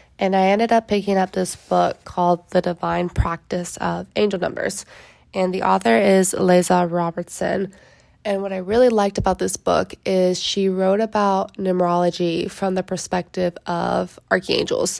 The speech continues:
So all of the angel number messages will be coming from this book.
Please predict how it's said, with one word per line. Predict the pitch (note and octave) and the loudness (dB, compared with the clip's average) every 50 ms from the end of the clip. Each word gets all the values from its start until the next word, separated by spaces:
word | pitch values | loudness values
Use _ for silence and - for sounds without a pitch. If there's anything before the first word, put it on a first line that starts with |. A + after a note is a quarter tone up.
| - _ _ | -12 _ _
So | _ - - A#3+ A#3 A3+ A3 - _ | _ -12 -10 -8 -8 -8 -10 -10 _
all | - G#3+ A3 B3+ C#4 | -4 -4 -2 -4 -4
of | C#4+ D4 C4 - | -6 -8 -8 -8
the | - A#3+ A#3 A#3 A#3 - - | -8 -8 -6 -6 -8 -8 -8
angel | G#3 G3 F#3+ G3+ G3+ | -8 -8 -6 -6 -8
number | G3+ G3 G3 G3+ G3 | -8 -8 -8 -8 -6
messages | G3 F#3 F3+ - - F#3+ F#3+ F#3+ F#3 F#3 F#3 F3 - - _ - | -6 -6 -8 -8 -10 -10 -6 -6 -4 -4 -4 -6 -10 -14 _ -10
will | F#3 F#3 F#3 | -8 -8 -6
be | F#3+ F#3+ F#3+ | -6 -8 -10
coming | F#3+ F#3+ F3+ F3+ F3+ F3 F3 | -10 -12 -10 -8 -8 -10 -10
from | - - - F#3+ F#3 F#3 F#3 F#3 G3 - | -12 -12 -10 -8 -6 -4 -6 -6 -8 -12
this | G3 F3+ F3 F#3 F3+ F3+ F3 - - | -16 -12 -10 -8 -8 -8 -10 -12 -16
book. | - _ _ _ B3 B3 B3 B3 B3 - | -18 _ _ _ -4 -2 -2 -4 -6 -8